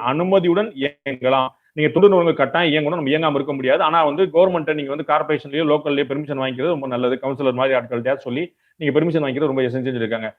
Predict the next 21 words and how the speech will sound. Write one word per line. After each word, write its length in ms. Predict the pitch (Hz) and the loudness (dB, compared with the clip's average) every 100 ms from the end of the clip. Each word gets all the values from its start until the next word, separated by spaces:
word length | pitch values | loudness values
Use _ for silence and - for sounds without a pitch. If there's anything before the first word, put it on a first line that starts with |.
| _ _ | _ _
அப்புறம் 180 | 147 156 | 0 2
அச்சு 300 | 143 - 240 | 2 0 -2
மற்றும் 360 | 202 165 185 185 | 0 0 0 0
மின்னணு 360 | 160 180 185 156 | 0 0 0 2
ஊடகங்கள், 360 | 156 143 139 131 | 4 2 2 0
மீடியா 360 | 143 180 170 139 | 0 2 4 4
வந்து 200 | 147 156 | 2 -6
பிரிண்ட் 200 | 170 165 151 | -8 -8 -2
மீடியா 200 | 156 156 | 0 0
and 140 | 156 143 | 2 0
எலக்ட்ரானிக் 360 | 139 147 135 127 | 0 -2 -2 0
மீடியா 160 | 127 123 | 0 0
வந்து 140 | 151 135 123 | 2 4 6
அலோவ் 200 | 135 135 | 4 2
பண்ணுவாங்க, 300 | 127 110 110 110 - _ _ | 0 -2 -2 -8 -10 _ _
அதெல்லாம் 260 | 147 156 147 | 4 6 8
அலோவ் 180 | 160 147 | 6 4
பண்றாங்க, 320 | 139 135 156 143 | 2 2 2 2
அனுமதி 280 | 123 139 131 120 | 2 2 0 0
உண்டு. 180 | 123 117 _ _ 151 | -4 -8 _ _ -2
நீதித்துறை 500 | 180 226 226 165 180 | 2 4 2 0 2